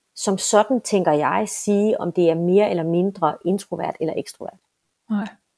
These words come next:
Speaker 1: Det kan være begge dele.
Speaker 2: Ja, jamen, det giver rigtig god mening. Og for nu bare lige sådan at,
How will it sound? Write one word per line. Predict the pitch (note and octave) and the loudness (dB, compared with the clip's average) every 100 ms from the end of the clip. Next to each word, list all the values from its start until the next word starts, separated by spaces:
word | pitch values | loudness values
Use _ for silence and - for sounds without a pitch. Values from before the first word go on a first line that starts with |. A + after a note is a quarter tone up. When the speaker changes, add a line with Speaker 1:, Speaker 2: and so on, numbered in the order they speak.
| _ _ _ _ _ _ _ _ - | _ _ _ _ _ _ _ _ -6
Speaker 1:
Det | F#3+ | -2
kan | F#3 | 0
være | F#3+ | 2
begge | G3+ F#3+ | 2 0
dele. | E3 C#3+ _ _ _ _ _ _ _ _ _ _ _ _ _ _ - | -4 -8 _ _ _ _ _ _ _ _ _ _ _ _ _ _ -2
Speaker 2:
Ja, | G3 E3+ - _ | 0 0 -8 _
jamen, | G#3 | 0
det | F#3+ G3+ | 2 2
giver | G#3 | 2
rigtig | G3+ G3 | 2 2
god | G3 | 2
mening. | F#3 F3 F3+ F3+ - _ _ _ _ _ | 2 2 0 -2 -6 _ _ _ _ _
Og | G#3 G3 | -6 0
for | G3 | 4
nu | G3 | 4
bare | G3 G3 | 4 4
lige | G3 G3+ | 6 4
sådan | G3 F#3 | 4 4
at, | E3+ | 2